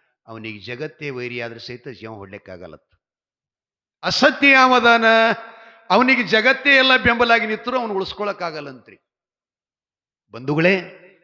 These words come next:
ಆದ್ರಿಂದ ಪದ್ಮಾವತಿ ಬೇಡಾಳಕ್ಕೆ ಮುಂದೆ ಹೇಳ್ತಿರ್ತಾರೆ ಬರ್ತದ ಪುರಾಣದೊಳಗೆ, "ನನ್ನ ಗಂಡಪ್ಪ ಮನೆಗೆ ಬರ್ತಾನೆ, ಅಂಥವ್ ಇರ್ತಾನವ, ಬೆಂಕಿ ಆಗೋದ್ರೆ ಸಾಯಂಗಿಲ್ಲ." ಆ-, ಆಕಿನ ಭಾಷೆದಾಗ ಹೇಳ್ರಿ ಆಕಿ, "ಏನಪ್ಪ,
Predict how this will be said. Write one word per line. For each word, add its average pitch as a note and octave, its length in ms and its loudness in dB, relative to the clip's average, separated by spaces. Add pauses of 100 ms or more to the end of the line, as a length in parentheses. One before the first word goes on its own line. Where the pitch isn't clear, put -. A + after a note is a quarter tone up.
(220)
ಆದ್ರಿಂದ D#3+ 460 -8 (1040)
ಪದ್ಮಾವತಿ C3+ 640 -12
ಬೇಡಾಳಕ್ಕೆ C3 560 -10
ಮುಂದೆ B2+ 280 -16
ಹೇಳ್ತಿರ್ತಾರೆ A#2+ 500 -14
ಬರ್ತದ G#2+ 260 -16
ಪುರಾಣದೊಳಗೆ, A2+ 720 -14
"ನನ್ನ A#2+ 220 -16
ಗಂಡಪ್ಪ A#2 440 -14
ಮನೆಗೆ A2+ 400 -14
ಬರ್ತಾನೆ, A2 320 -18
ಅಂಥವ್ A2+ 260 -20
ಇರ್ತಾನವ, A2+ 380 -18 (680)
ಬೆಂಕಿ G#2 260 -20
ಆಗೋದ್ರೆ A2 360 -14
ಸಾಯಂಗಿಲ್ಲ." G#2+ 460 -12 (960)
ಆ-, A#2+ 220 -14
ಆಕಿನ D#3 180 -16
ಭಾಷೆದಾಗ C3+ 340 -14
ಹೇಳ್ರಿ A2+ 340 -10
ಆಕಿ, - 540 -20
"ಏನಪ್ಪ, B2+ 240 -18